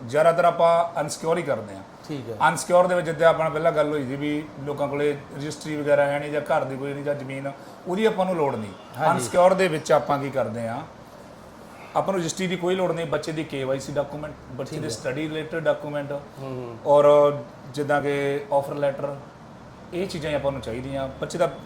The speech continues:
Speaker 1: ਮਦਰ ਫਾਦਰ ਦਾ ਬਿਜ਼ਨਸ ਵਧੀਆ ਫਾਦਰ ਦਾ ਹੋਵੇ।
Speaker 2: ਹਾਂਜੀ, ਹਾਂਜੀ।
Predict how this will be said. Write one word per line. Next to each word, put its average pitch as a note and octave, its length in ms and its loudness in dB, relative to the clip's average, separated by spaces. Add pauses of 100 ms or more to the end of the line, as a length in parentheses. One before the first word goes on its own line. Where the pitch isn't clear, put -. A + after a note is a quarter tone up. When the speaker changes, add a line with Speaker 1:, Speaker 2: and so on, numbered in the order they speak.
(180)
Speaker 1:
ਮਦਰ D3+ 300 -2
ਫਾਦਰ D3+ 220 -2
ਦਾ D3 100 -4
ਬਿਜ਼ਨਸ C3+ 360 -8
ਵਧੀਆ D3 220 -4
ਫਾਦਰ C3+ 240 -2
ਦਾ C3+ 100 -2
ਹੋਵੇ। C3 220 -4 (220)
Speaker 2:
ਹਾਂਜੀ, C#3+ 200 -2
ਹਾਂਜੀ। A2 200 -8